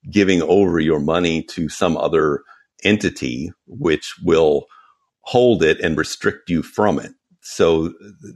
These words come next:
w-, what, what gets people is they sign up for one of these things. A few years into it, they realized, "Hey, this in-, this doesn't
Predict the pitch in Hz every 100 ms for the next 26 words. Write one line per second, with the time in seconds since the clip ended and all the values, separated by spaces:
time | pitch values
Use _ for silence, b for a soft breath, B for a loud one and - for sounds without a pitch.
0 | 98 _ 107 - - 98 98 92 - -
1 | B B - 92 - - - 120 113 -
2 | - 131 - 80 78 78 - 85 85 80
3 | 85 82 78 - 98 92 92 95 98 78
4 | 78 71 71 - 71 67 65 76 - b
5 | b - - 123 117 104 90 - 101 110
6 | 87 76 69 80 80 85 85 80 78 76
7 | - - 95 87 92 - 87 - - _
8 | b b 95 101 82 98 92 90 -